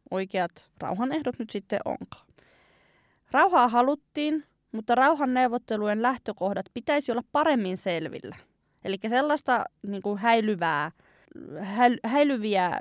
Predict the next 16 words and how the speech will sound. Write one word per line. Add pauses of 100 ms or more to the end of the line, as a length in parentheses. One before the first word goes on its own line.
ehtoja,
niin (120)
niistä
ei
välitetty. (320)
Ja (200)
samalla
tehtiin (220)
poliittisia
tunnusteluja (180)
myös
Suomen (120)
poliittisen
johdon
sisällä.
Ö,